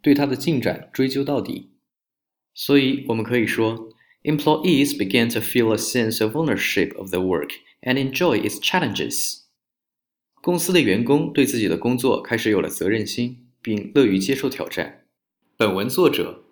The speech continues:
扇贝王杰，主播：扇贝汪帆。欢迎下载扇贝系列 App，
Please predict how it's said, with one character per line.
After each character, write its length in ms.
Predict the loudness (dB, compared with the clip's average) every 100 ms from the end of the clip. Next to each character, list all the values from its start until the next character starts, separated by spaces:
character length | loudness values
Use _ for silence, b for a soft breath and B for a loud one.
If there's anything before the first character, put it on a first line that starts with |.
| -10
扇 320 | -4 -2 0
贝 320 | 0 -2 -6 -16 -6
王 200 | -6 -4
杰， 360 | -4 -4 -6 -16 _ _ _ -14
主 160 | -8 -6
播： 360 | -2 -2 -4 -16 -16
扇 300 | -6 -6 -4
贝 320 | -4 -4 -8 _ -10
汪 160 | -8
帆。 360 | -6 -6 -8 -10 _ _ _ _
欢 280 | -2 0 2
迎 180 | 0 -2
下 180 | -4 -4
载 260 | -2 -6
扇 300 | -4 -4 -2
贝 140 | 0 0
系 180 | -2 -4
列 160 | -6
App， 200 | -6 -8